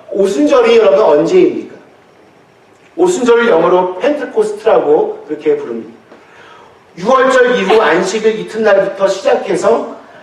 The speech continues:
안식일이 일곱 번 지난 후에 다음, 그 다음 날을 오순절이라고 부릅니다.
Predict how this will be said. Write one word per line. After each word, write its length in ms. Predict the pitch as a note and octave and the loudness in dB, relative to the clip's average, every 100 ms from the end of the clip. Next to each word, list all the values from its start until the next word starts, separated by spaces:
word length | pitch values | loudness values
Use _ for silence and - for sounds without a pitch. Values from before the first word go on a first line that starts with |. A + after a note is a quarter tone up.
| - - | -20 -20
안식일이 1000 | - D#3 A3 A3+ A#3 F#3+ A3 D#4 - - F#3+ | -6 -2 0 0 -4 -4 -4 -4 -4 -10 -12
일곱 520 | F#3+ B3 D4+ D4+ D4+ | -6 -2 2 2 2
번 320 | B3 A#3+ A#3 | 0 2 0
지난 500 | - F#3+ F#3 F#3+ F#3+ | -4 -6 0 0 0
후에 760 | F#3+ G3 G3+ G#3+ F3 - - - | -4 -8 0 2 2 -2 -12 -16
다음, 480 | - F#3 G3 G#3+ - | -6 0 0 -2 -6
그 240 | A#3 B3 | -2 -2
다음 420 | - - F#3 G#3+ G3+ | -2 -2 0 2 2
날을 560 | F3 G#3+ - - - - E3 | 2 2 0 -2 -10 -12 -2
오순절이라고 1200 | G#3+ A#3+ D4+ C#4 B3+ F#3+ F3 D3 - - - - | -2 0 -2 0 0 0 0 0 -2 -6 -8 -16
부릅니다. 400 | C#3 A2+ G#2+ | -14 -14 -14